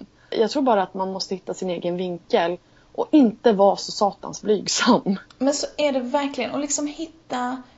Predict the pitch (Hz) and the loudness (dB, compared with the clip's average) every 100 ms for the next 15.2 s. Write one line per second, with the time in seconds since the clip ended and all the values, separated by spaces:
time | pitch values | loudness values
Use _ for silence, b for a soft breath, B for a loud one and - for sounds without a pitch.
0 | b b - 330 339 320 302 285 240 - | b b -2 0 0 -2 -2 -2 -2 -2
1 | 339 339 - 302 302 285 277 277 269 285 | -8 -8 -2 2 4 4 2 0 2 2
2 | 254 240 240 - - - 330 294 247 240 | 2 0 -2 -8 -20 -8 -2 2 0 -2
3 | 254 247 247 277 302 226 226 254 240 240 | -4 -4 -4 -4 -2 -2 -4 -6 -4 -2
4 | 262 247 226 226 226 - 233 226 - 277 | -2 -2 0 0 -2 -4 -4 -4 -2 0
5 | 254 196 220 - 240 214 214 - _ _ | 2 2 0 0 0 0 -4 -18 _ _
6 | _ 302 294 - 254 269 294 277 214 240 | _ -4 -4 -6 0 2 4 4 2 0
7 | 240 240 233 - 240 - 240 226 220 226 | -4 -4 -6 -2 -4 -2 -2 0 -2 -2
8 | 233 269 302 277 208 - - 247 B B | -4 -2 0 0 0 -6 -6 -8 B B
9 | 240 277 262 254 226 - 190 151 - _ | 4 6 6 6 4 -2 -2 -4 -10 _
10 | 240 294 - - _ _ _ _ _ _ | 2 4 2 -6 _ _ _ _ _ _
11 | _ 277 277 269 269 262 269 269 262 - | _ 0 4 6 4 4 4 4 2 -4
12 | - 294 359 381 - _ 269 349 359 - | -2 0 2 0 -8 _ 2 2 2 2
13 | 269 302 294 269 254 240 262 262 285 285 | 2 6 6 8 6 4 0 0 0 0
14 | 262 240 220 208 214 220 - 302 - _ | 0 -2 -6 -4 -6 -6 0 0 0 _
15 | - | 0